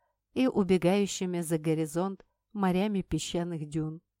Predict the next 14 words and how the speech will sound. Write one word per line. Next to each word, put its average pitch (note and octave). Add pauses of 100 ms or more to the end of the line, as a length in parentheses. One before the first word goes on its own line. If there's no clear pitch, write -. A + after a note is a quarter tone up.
(760)
Огромные G#3+
водные G3+
массы G#3
срывались A#3
со A#3
скал, A3 (520)
а -
порывистые E3
ветра F3+ (300)
трепали A3
гордые E3
паруса D#3+
кораблей. D3+ (760)
Красиво! D#3+